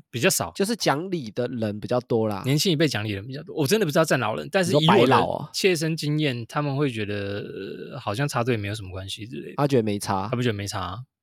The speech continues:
Speaker 1: 或者是他们就默默的走到你前面看你的反应，你没有反应，他们就自然的
Speaker 2: 哦。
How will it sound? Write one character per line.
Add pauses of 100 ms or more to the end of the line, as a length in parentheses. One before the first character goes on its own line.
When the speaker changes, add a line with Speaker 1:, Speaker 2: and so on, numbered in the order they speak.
(100)
Speaker 1:
或
者
是
他
们
就
默
默
的
走
到
你
前
面
看
你
的
反
应， (140)
你
没
有
反
应，
他
们
就
自
然
的
Speaker 2:
哦。